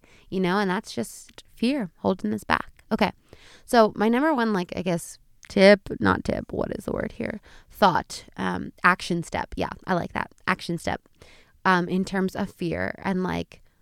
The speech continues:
let's walk out of our fears, right? Like, that is what my desire is for my own life, and my desire is for you too.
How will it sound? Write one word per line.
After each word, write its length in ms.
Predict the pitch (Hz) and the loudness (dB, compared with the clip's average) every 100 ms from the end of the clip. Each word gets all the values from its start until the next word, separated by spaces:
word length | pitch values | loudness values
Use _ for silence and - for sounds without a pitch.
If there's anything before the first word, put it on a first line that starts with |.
| _ _ 202 | _ _ -2
let's 240 | 190 - | -2 -2
walk 260 | 190 185 - | 0 0 0
out 180 | 196 | 0
of 100 | 208 | 2
our 120 | 208 220 | 2 0
fears, 400 | 220 165 160 175 | 0 2 0 -2
right? 300 | 170 185 - | -2 -2 -4
Like, 160 | 175 - | -8 -4
that 240 | 175 180 | -2 -2
is 160 | 196 - | -4 -6
what 320 | 185 175 185 _ _ _ _ _ - | -2 -2 -2 _ _ _ _ _ -4
my 260 | 185 180 | 0 2
desire 400 | 202 196 208 226 | 2 2 0 2
is 120 | 202 190 | -2 -2
for 120 | 190 | -6
my 140 | 180 | -6
own 260 | - 185 208 | -2 -2 0
life, 260 | 240 262 - | -2 -2 -4
and 100 | 202 | -8
my 140 | 185 | -6
desire 380 | 175 175 175 180 | -6 -6 -4 -4
is 180 | 175 - | -6 -8
for 160 | - | -10
you 280 | 175 175 190 | -8 -4 -6
too. 440 | 180 - 202 165 | -8 -4 -4 -2